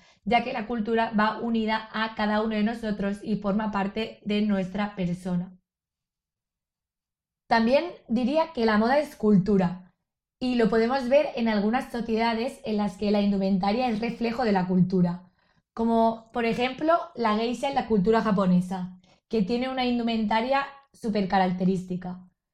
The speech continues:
O en la misma cultura española, nada más y nada menos que los trajes de fallera, que son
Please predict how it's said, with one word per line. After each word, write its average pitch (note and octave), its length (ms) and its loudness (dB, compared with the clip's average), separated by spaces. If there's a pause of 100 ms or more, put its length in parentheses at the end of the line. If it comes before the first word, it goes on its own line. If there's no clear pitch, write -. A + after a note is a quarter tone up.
(480)
O A3+ 320 2
en A#3 120 0
la G#3+ 120 2
misma A3+ 360 2
cultura A3+ 360 2
española, G#3+ 760 -2 (140)
nada G#3+ 300 2
más B3 260 0
y G#3+ 80 2
nada G#3+ 220 4
menos A#3+ 480 -2 (360)
que A#3 120 0
los G#3+ 220 2
trajes A3 340 0
de A#3 100 -2
fallera, A3 600 0
que G3+ 100 -4
son G#3 440 -4